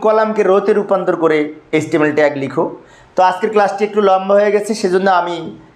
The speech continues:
এর পরের অংশটি, এটি হচ্ছে গ নাম্বারের উত্তর ছিল। তো ঘ নাম্বারে এই টেবিলকে কেন্দ্র করে আরও একটি প্রশ্ন আছে, সেই প্রশ্নটি আমি পরের ক্লাসে আলোচনা করব। আমি অল্প অল্প করে আলোচনা করি যাতে তোমাদের বুঝতে সুবিধা হয়, তাই আমি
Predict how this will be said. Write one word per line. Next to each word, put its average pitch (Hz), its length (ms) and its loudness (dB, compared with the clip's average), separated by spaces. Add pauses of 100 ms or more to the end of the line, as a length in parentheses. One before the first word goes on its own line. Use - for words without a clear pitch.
এর 160 160 0
পরের 220 320 2
অংশটি, 165 300 -6 (140)
এটি 165 120 0
হচ্ছে 180 240 0
গ - 20 2 (140)
নাম্বারের 190 320 0
উত্তর 170 240 -6
ছিল। 151 140 0 (500)
তো - 40 -4 (120)
ঘ - 20 2 (160)
নাম্বারে 202 340 0
এই 196 120 0
টেবিলকে 185 380 0
কেন্দ্র 175 240 0
করে 170 180 4
আরও 160 160 0
একটি 170 180 -10
প্রশ্ন 147 200 -8 (140)
আছে, 156 200 -4
সেই 147 160 -4
প্রশ্নটি 139 380 -4
আমি 127 160 -2
পরের 139 200 0
ক্লাসে 135 220 0
আলোচনা 123 380 -2
করব। 113 140 -4 (580)
আমি 185 240 0
অল্প 196 160 -4
অল্প 226 240 0
করে 220 180 4
আলোচনা 165 300 -4
করি 165 180 -2
যাতে 156 140 2
তোমাদের 156 240 -2
বুঝতে 147 280 0 (100)
সুবিধা 135 320 0
হয়, 160 120 0 (880)
তাই 185 220 6
আমি 175 120 -4